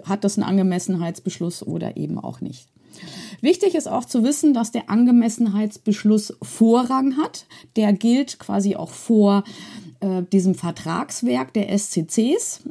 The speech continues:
Ähm, den hatten ja auch viele jetzt abgeschlossen, wo wir jetzt so ein bisschen in so einem Schwebezustand waren.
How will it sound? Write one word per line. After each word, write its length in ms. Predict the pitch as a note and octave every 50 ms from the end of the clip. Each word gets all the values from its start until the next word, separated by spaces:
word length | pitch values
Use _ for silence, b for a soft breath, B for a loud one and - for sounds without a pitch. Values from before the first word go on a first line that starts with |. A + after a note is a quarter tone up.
| - _ -
Ähm, 460 | - G#3+ G#3+ G#3+ G#3 G#3+ G#3 G3+ -
den 200 | - A3 G#3 G#3
hatten 200 | G#3 G#3+ - A#3+
ja 120 | A3+ G3+
auch 80 | G3 G3
viele 260 | - - A#3+ A3 G#3+
jetzt 280 | G#3 F#3 E3+ - - -
abgeschlossen, 680 | - - - C#4+ - - A3+ A#3 A#3+ - B3+ A#3+ G#3+
wo 140 | G3 G#3 G#3+
wir 80 | G#3 G#3
jetzt 220 | G#3+ G3+ G3+ G3+
so 60 | -
ein 80 | G#3 G3
bisschen 340 | - A#3+ A#3 - A3 G#3+ -
in 120 | - G3+
so 60 | F#3+
einem 100 | F#3+ F#3+
Schwebezustand 1000 | F#3+ - - F#3+ G#3 A#3+ A#3 C4 A3+ - - - C4 B3+ - - - A#3 A3+ A3
waren. 440 | G3 G3 G3+ A3 A#3 B3 B3 C4 C4